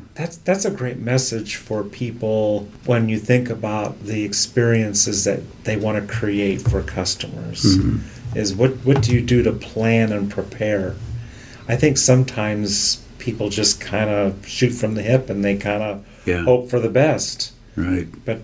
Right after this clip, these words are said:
Speaker 1: you, you're describing, you know, preparation and planning and, and forethought and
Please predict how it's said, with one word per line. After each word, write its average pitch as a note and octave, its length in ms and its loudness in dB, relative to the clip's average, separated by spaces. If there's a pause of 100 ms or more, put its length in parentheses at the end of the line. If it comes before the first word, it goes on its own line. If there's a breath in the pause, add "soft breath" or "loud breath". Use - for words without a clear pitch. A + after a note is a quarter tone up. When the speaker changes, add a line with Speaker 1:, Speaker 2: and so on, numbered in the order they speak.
Speaker 1:
you, C#3+ 200 -10
you're A#2+ 180 4
describing, A#2 680 0
you A2 80 -2
know, G2+ 220 0 (180)
preparation A2 720 0
and F#2 160 -4
planning A2+ 520 0
and, F#2+ 200 -2
and F#2 320 -4
forethought A2 680 0
and G2 260 0